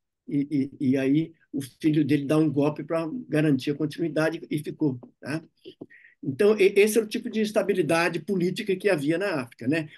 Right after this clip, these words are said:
Porque ele era pró-francês, ele fazia tudo aquilo que a França mandava. É, essas,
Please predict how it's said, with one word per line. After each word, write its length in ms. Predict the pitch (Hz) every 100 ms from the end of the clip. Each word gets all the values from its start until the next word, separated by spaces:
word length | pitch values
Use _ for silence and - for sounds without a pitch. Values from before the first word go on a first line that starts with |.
| -
Porque 200 | 175 180
ele 140 | 185
era 200 | 175 190
pró-francês, 920 | 202 208 185 226 214 190 156 - - -
ele 160 | 127 123
fazia 280 | 147 139 147
tudo 180 | 226
aquilo 240 | - - -
que 240 | 208 214 - _ 156
a 80 |
França 500 | 151 175 170 185 180 -
mandava. 440 | 151 165 120 82 _ _ _ _ _ _ _ _ _ -
É, 240 | 180 185 _ _ _ _ _ -
essas, 920 | 285 285 - - 147 123 - - -